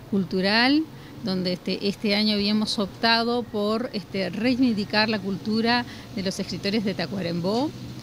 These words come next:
Este, y ahí, ahí estuvimos, este, trabajando con conocido Mario Benedetti, con Silvia Puente de Ollenar, que tuvimos el gusto de recibirla,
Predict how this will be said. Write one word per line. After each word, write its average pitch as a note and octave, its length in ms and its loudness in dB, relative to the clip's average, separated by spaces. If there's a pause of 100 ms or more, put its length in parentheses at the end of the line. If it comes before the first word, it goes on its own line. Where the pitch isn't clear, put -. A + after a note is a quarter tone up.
(240)
Este, - 240 -2
y F#3 140 2
ahí, F#3+ 260 4
ahí G3 320 4
estuvimos, G#3+ 560 2
este, F#3 600 0 (320)
trabajando A3 760 2
con F3+ 420 0 (840)
conocido G3 520 0
Mario F#3+ 260 2
Benedetti, F#3 640 0 (560)
con F#3+ 100 -2
Silvia G#3 320 0
Puente G3+ 280 0
de F#3+ 80 -4
Ollenar, G3+ 400 0
que C4 60 -4
tuvimos G3+ 300 -4
el F#3+ 100 -2
gusto A3 260 0
de A3+ 40 6
recibirla, A#3 840 6